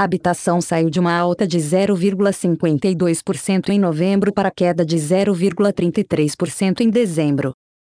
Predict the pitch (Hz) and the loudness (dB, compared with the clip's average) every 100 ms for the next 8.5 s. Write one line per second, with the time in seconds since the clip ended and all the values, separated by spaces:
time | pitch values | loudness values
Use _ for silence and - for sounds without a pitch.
0 | - - 185 226 262 226 160 196 175 165 | -8 -4 0 2 2 2 2 0 0 2
1 | 180 226 _ - 175 175 165 151 165 165 | 2 0 _ -2 0 2 0 0 0 0
2 | 175 196 190 196 185 - 175 170 170 175 | -2 0 0 0 0 0 0 0 0 -2
3 | 180 165 185 170 - 208 208 202 220 196 | -2 0 -2 -2 -2 0 2 2 2 0
4 | 143 170 160 143 156 156 175 196 208 196 | 0 0 2 2 0 0 -2 -2 0 0
5 | 185 190 190 - 208 139 151 - - - | 0 0 -2 0 0 0 -2 -6 -10 -4
6 | 220 175 185 185 170 175 170 147 147 160 | 0 0 0 0 2 0 2 2 2 0
7 | 151 175 170 - 170 160 185 - 185 180 | 0 0 -2 -2 -2 0 -2 -2 -2 0
8 | 175 180 185 - | 0 2 0 -4